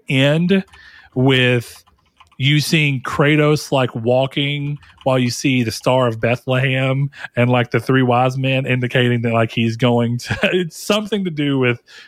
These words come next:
with Christianity and everything. Uh,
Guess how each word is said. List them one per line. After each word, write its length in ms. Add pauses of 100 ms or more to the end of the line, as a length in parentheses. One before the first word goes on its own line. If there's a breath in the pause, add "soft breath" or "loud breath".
(100)
with 180
Christianity 680
and 80
everything. 480 (400 loud breath)
Uh, 520